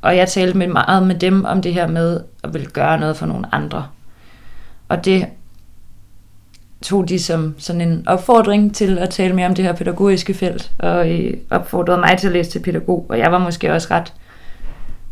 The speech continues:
ung og påvirkelig på det her tidspunkt, så jeg tænkte, yes, det vil jeg gerne, men lidt med forbehold også, fordi jeg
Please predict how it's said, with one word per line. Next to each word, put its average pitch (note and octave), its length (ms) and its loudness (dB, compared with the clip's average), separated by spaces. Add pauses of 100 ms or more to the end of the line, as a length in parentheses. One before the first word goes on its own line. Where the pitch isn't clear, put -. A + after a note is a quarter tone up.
(160)
ung A3 220 6
og G3 80 2
påvirkelig A#3+ 460 6
på B3 80 4
det G#3 120 6
her F#3+ 120 4
tidspunkt, F3 480 -4
så F3 80 -4
jeg F3 140 0
tænkte, F3+ 340 0
yes, A3 180 4
det A3 140 0
vil F#3+ 80 2
jeg F3 120 0
gerne, F#3 380 4
men F#3 260 2
lidt F#3+ 180 2
med G3 100 2
forbehold G3 600 2
også, F3+ 320 2
fordi F3 500 -4
jeg E3+ 220 2